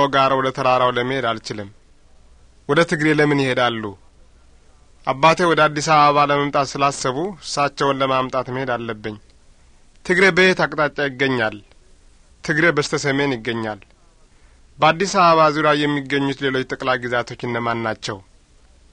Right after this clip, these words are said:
በስተ ምስራቅ ሐረርጌ፣ በስተ ምዕራብ ወለጋና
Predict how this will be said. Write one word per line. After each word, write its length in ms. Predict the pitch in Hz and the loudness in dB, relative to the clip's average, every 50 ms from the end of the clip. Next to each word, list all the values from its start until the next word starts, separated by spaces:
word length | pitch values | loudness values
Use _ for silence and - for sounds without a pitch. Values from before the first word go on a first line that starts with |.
| _ _ _ _ _ _ _ _ _ _ _ _ _ _ _ _ _ _ _ - - - _ _ - - _ - | _ _ _ _ _ _ _ _ _ _ _ _ _ _ _ _ _ _ _ -20 -20 -20 _ _ -20 -20 _ -4
በስተ 300 | - 156 160 - - 196 | -2 -2 0 2 2 2
ምስራቅ 540 | 185 175 175 170 - - 175 180 180 190 - - | 4 4 2 0 0 0 2 4 4 4 2 -2
ሐረርጌ፣ 460 | 156 151 165 156 151 151 147 143 139 147 151 160 175 | 0 2 4 4 4 4 2 0 0 0 0 0 0
በስተ 340 | 156 147 147 143 - - 151 | 0 -2 -2 -2 0 0 0
ምዕራብ 460 | 151 147 143 143 143 139 147 151 151 | 2 2 2 2 2 4 4 4 4
ወለጋና 600 | 143 139 135 139 151 151 135 127 123 120 120 123 | 2 0 0 0 -2 -2 0 0 0 0 0 0